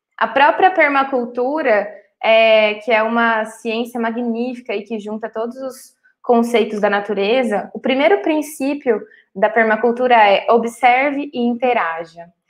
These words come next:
Então, a gente consegue observar e interagir, percebendo o que tá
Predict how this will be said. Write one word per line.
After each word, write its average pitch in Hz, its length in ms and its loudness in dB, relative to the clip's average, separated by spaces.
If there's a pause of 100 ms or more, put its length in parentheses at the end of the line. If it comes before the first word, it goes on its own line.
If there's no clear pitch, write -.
(220)
Então, 254 220 2
a 254 80 4
gente 240 220 -4
consegue 240 540 2
observar 226 1000 0 (260)
e 233 60 -4
interagir, 226 1000 0 (360)
percebendo 247 800 0
o 254 140 -6
que 392 340 -8
tá 240 400 -2